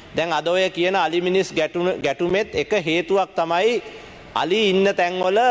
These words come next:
මිනිස්සු ගිහිල්ලා ගෙවල් හදලා තියෙන තැනුත් තියෙනවා. එහෙම ප්‍රශ්න ගොඩක් මේකේ තිබුණා. හැබැයි අපේ වන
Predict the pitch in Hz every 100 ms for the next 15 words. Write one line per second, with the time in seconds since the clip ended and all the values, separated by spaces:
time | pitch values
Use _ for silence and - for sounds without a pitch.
0 | 226 - - - - 156 196 - 208 185
1 | 190 208 196 180 185 196 185 190 185 185
2 | 185 180 185 214 - 196 175 107 - -
3 | - - - 151 156 196 180 165 - 208
4 | 170 190 196 180 175 202 202 202 143 -
5 | - - - 170 226 254 190 - 233 269
6 | 180 170